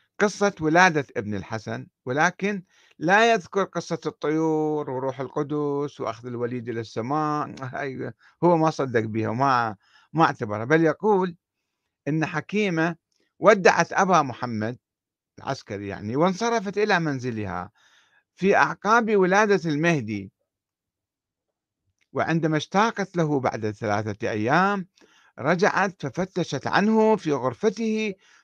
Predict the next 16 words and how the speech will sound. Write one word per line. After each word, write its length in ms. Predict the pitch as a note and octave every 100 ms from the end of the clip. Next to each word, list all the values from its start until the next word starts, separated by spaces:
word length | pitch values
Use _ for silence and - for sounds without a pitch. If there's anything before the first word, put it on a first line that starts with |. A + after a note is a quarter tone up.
| _
فلم 320 | D3+ G3 A3+
تجد 400 | G3+ F3+ D#3 C3+
له 360 | G3+ B3 - G3+
أثرا 400 | E3+ B2+ A#2+ B2
ولا 280 | B3+ A#3 E3+
سمعت 500 | A#3+ B3 A#3+ A3 A#3+
له 200 | B3 A3
ذكرى، 320 | G3 E3 D3 - - _
ولا 220 | A#3 C4 A3+
سمعت 300 | A3 - -
أحد 260 | - F#3+
يحكي 300 | F#3+ C4+ -
بالبيت 460 | E3 D3 E3 D#3 -
عن 180 | C3 B2
هذا 260 | A#2 A2+
الولد. 380 | A2+ A2+ A2